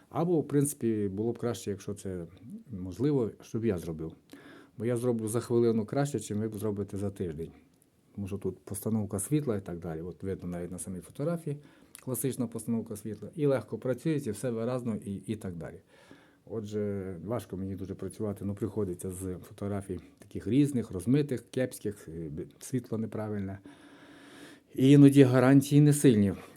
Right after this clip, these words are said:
Ось. А якщо я зробив фотографію, гарантії сто процентів, навіть двісті, тому що я зроблю краще, чим навіть та фотографія, яку я сам зробив. Тому що завжди оптичні моменти є,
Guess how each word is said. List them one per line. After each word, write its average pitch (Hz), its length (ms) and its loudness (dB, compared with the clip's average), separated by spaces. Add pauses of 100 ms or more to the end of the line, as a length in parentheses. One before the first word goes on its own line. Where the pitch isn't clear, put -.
(120)
Ось. 87 520 -8
А 87 140 -6
якщо 95 320 -2
я 143 240 4
зробив 127 360 2
фотографію, 98 640 -4
гарантії 127 360 -4
сто 104 180 -8
процентів, 80 540 -10
навіть 101 280 -4
двісті, 101 360 -6
тому 92 180 -6
що 92 140 -10
я 90 80 -6
зроблю 90 280 -6
краще, 107 300 -4
чим 95 200 -8
навіть 90 240 -6
та 98 120 -4
фотографія, 101 560 -4
яку 87 240 -6
я 95 200 -4
сам 92 340 -6
зробив. 85 800 -10 (800)
Тому 87 140 -10
що - 140 -12
завжди 95 340 -4 (320)
оптичні 90 520 -8
моменти 120 500 -2
є, 110 380 -4